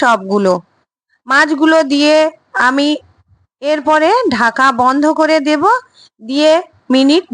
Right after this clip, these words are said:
দশেকের মতো রান্না করে নেব। মিনিট দশেক পরে আবার ফিরে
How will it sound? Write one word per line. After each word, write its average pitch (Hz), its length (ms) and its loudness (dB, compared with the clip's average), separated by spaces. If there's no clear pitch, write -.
দশেকের 247 440 0
মতো 254 260 0
রান্না 226 380 0
করে 247 180 0
নেব। 277 200 0
মিনিট 302 380 -2
দশেক 311 380 0
পরে 269 240 2
আবার 269 220 2
ফিরে 294 240 -2